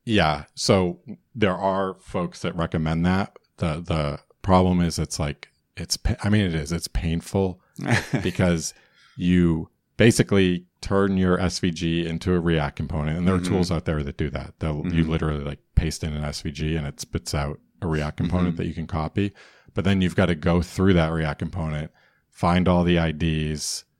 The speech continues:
Speaker 1: you know, add a prop
Speaker 2: Yeah, yeah,
Speaker 1: onto
Speaker 2: yeah.
Speaker 1: them. And, like, you know,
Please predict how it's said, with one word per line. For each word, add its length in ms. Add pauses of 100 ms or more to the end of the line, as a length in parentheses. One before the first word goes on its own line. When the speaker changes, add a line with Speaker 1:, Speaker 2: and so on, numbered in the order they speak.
(340)
Speaker 1:
you 100
know, 100
add 220
a 20
prop 260
Speaker 2:
Yeah, 200
yeah, 240
Speaker 1:
onto 160
Speaker 2:
yeah. 20 (240)
Speaker 1:
them. 240
And, 320
like, 240 (640)
you 100
know, 280